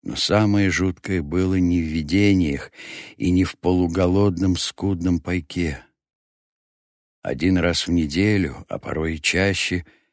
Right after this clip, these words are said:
к ней наведывался этот мерзкий высокий тип, называющий себя преподобным Эннетом, и каждый раз требовал одного:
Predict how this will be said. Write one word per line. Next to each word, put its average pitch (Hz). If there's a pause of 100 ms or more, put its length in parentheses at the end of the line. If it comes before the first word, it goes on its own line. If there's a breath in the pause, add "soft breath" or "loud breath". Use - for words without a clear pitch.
(280 soft breath)
к -
ней 95
наведывался 92
этот 87
мерзкий 90
высокий 90
тип, 98
называющий 80
себя 80
преподобным 87 (320 loud breath)
Эннетом, 82 (680)
и -
каждый 73
раз 78
требовал 85
одного: 85